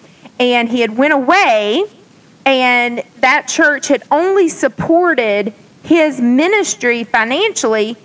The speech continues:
one time. Now, if you look there in verse ten, it says, "I rejoice in the Lord greatly that now at length you have revived your concern for me. You were indeed concerned for me, but you had no opportunity."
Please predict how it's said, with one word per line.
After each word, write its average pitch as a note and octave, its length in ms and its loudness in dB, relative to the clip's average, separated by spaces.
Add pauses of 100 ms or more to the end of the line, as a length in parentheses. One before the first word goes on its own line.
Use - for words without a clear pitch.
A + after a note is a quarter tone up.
(280)
one D#4+ 380 2
time. D#4+ 500 0 (760)
Now, C#4+ 200 2
if C4+ 120 -2
you D#4+ 120 2
look G4+ 360 0
there E4 340 2
in C4 200 -2
verse B3+ 240 0
ten, F#4 280 0
it A#3+ 100 -4
says, A#3+ 260 -2
"I B3+ 160 2
rejoice D#4 400 0
in E4 80 -2
the D#4 80 2
Lord C4 280 0
greatly A3+ 420 2
that A#3+ 240 0
now C#4 500 2
at A3+ 220 0
length C#4 580 0
you D4 160 4
have B3+ 220 2
revived C4 600 0
your F#4+ 120 0
concern F4 560 0
for C#4 180 0
me. A3 380 0 (360)
You C#4 180 4
were D#4+ 140 2
indeed D4+ 520 0
concerned F4+ 540 0
for B3+ 140 0
me, B3 220 2
but A#3+ 100 -4
you C#4 140 2
had D4 240 2
no D4 140 2
opportunity." C4 920 -2